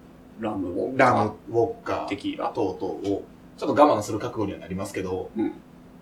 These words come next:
Speaker 2: お酒が弱ければ。まあまあ、それを飲み比べてみて、それをベースに考えていくのも。
Speaker 1: あ、難しいな、それ。お酒が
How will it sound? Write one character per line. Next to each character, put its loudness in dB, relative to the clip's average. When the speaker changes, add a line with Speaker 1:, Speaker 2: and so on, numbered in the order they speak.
Speaker 2:
お -8
酒 -8
が 0
弱 4
け -8
れ -8
ば。 -10
ま 2
あ 2
ま -2
あ、 -2
そ -2
れ 4
を 4
飲 0
み -2
比 -4
べ 0
て 6
み 4
て、 4
そ 2
れ 2
を 8
ベ 12
ー 8
ス 2
に 2
考 8
え 6
て 6
い 6
く 6
の 8
も。 6
Speaker 1:
あ、 -8
難 2
し 2
い 0
な、 4
そ 2
れ。 6
お 12
酒 4
が 2